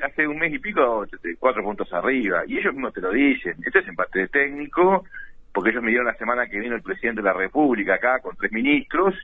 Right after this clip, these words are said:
que no es un dato menor. Eh, Paysandú, por supuesto, tiene una tradición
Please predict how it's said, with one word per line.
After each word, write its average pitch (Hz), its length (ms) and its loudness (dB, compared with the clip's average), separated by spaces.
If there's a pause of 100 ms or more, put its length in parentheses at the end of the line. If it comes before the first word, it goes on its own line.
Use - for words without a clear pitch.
(100)
que - 80 -6
no - 80 -8
es 87 60 -6
un - 80 -4
dato 98 240 0
menor. 156 500 2 (800)
Eh, 98 560 4
Paysandú, 107 460 -2
por 110 100 -4
supuesto, 107 300 0
tiene 131 200 0
una 113 120 2
tradición 95 800 0